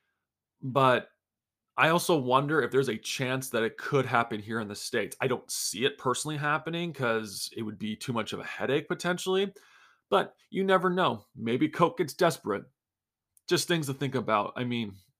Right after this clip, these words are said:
but like I said, a lot of investors are running towards Coke because it's considered the safe haven right now. Continuing now with potential inflation issues in the making, let's talk about oil. Yesterday,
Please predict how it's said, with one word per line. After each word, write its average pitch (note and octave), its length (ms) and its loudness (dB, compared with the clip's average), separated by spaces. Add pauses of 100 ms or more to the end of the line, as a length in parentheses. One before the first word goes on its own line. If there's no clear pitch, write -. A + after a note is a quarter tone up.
but B2 140 2
like C3+ 140 4
I B2 60 2
said, A#2+ 240 2
a - 20 2
lot C3 260 8
of B2+ 60 4
investors A#2+ 420 0
are G#2+ 100 0
running A2 340 0
towards A2 260 -2
Coke B2+ 380 0
because G#2+ 680 -6 (300)
it's - 100 -16
considered A2+ 380 -6
the A#2 60 -8
safe D3+ 280 0
haven G#2 280 0
right G2 180 -8
now. F2 280 -8 (1600)
Continuing C#3 600 0
now G#2+ 380 -2
with G2 300 -4 (960)
potential - 420 -6
inflation A#2 540 0
issues A2 340 -4
in G#2 60 -8
the G#2+ 60 -4
making, G#2+ 520 -4 (440)
let's A#2 340 2
talk - 240 2
about D3+ 340 4
oil. B2 400 2 (560)
Yesterday, A2 580 2